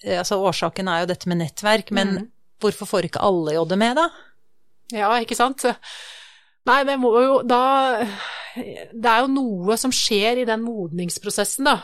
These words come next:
Speaker 2: som heldigvis ikke skjer med oss alle. Eh, og så har vi jo lett og lett i genene, eh, fordi det er, det er jo en, eh, hos en del,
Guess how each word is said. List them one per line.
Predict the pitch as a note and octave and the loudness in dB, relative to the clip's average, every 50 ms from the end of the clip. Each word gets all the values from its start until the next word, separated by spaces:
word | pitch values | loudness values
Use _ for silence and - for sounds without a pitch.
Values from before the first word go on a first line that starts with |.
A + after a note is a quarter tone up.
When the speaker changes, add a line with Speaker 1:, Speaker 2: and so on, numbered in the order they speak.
| - | -6
Speaker 2:
som | - - A3+ G#3+ A3 A3 | -8 -6 -6 -4 -4 -4
heldigvis | G3+ A#3 G#3+ F#3 D#3+ F3 F#3+ G#3 - G3+ | -2 -2 -2 -2 -2 -4 -4 -2 -2 -2
ikke | G3+ G#3 G#3+ - | -2 0 -2 0
skjer | - G3 F#3 G3 G3 G3+ G#3+ - | 0 0 0 0 0 -2 -4 -6
med | G3+ F#3+ F#3+ F#3+ G3+ G3+ G#3 | -4 -4 -2 -2 -2 -2 -2
oss | G3+ G#3 G3+ - | -2 -2 -2 0
alle. | G3+ G3 F#3+ G3 A#3 C#4+ - - - - - - - - - - - - | 0 0 2 2 2 2 2 0 -6 -14 -20 -20 -20 -20 -20 -20 -14 -6
Eh, | G3+ G3+ G3+ G3+ G#3 G#3 G#3 G3+ | -4 -4 -2 -2 -2 -2 -2 0
og | - G3+ G3 | 0 0 0
så | - G#3+ | 0 0
har | G3 G3+ G3 | 0 0 0
vi | G#3 G#3+ | 2 2
jo | A3 | 0
lett | A3 G#3+ G#3+ G#3+ G#3+ - - _ _ - | 0 0 0 -2 -4 -4 -10 _ _ -4
og | D4 C#4+ A3+ | -2 0 2
lett | G3+ G#3+ - _ _ - - | 0 0 -2 _ _ -12 -10
i | - A3+ G#3 A#3 B3+ A#3+ A#3 | -8 -6 -6 -4 -6 -4 -4
genene, | C#4 C#4 B3+ G#3+ F3+ D#3+ D3 E3 E3+ F3 G3 B3 D#4 F4 A#3+ - - _ _ - - - - - - | 0 0 2 2 2 0 -2 -6 -6 -2 2 2 2 2 2 -2 -8 _ _ -20 -20 -20 -18 -10 -6
eh, | - G#3+ G#3+ G#3+ G#3 G#3 G#3 G#3 G#3+ | -4 -2 -2 -2 -2 -2 -2 -2 -4
fordi | G#3 - - G#3+ G#3+ G#3+ G#3 | -4 -4 -2 -2 0 0 2
det | A3 | 2
er, | G#3 G#3 G3+ E3+ G3 | 2 2 0 -2 -4
det | G#3 G3 G#3 F#3+ | -2 0 2 4
er | F3+ F3 F3+ G3 | 4 4 2 2
jo | A3+ B3 | 2 0
en, | B3 B3 A#3+ B3 B3 A#3+ | 0 0 0 -2 0 0
eh, | A#3+ A#3 A#3+ A#3 G#3+ | 0 0 -2 -2 -4
hos | A3+ B3 A3+ - | -4 -4 -2 -2
en | A#3 A#3 A#3 G#3 | -2 -2 -2 -2
del, | F3 F#3 F#3 G3 A3 A#3 A#3 | 0 2 2 4 4 2 2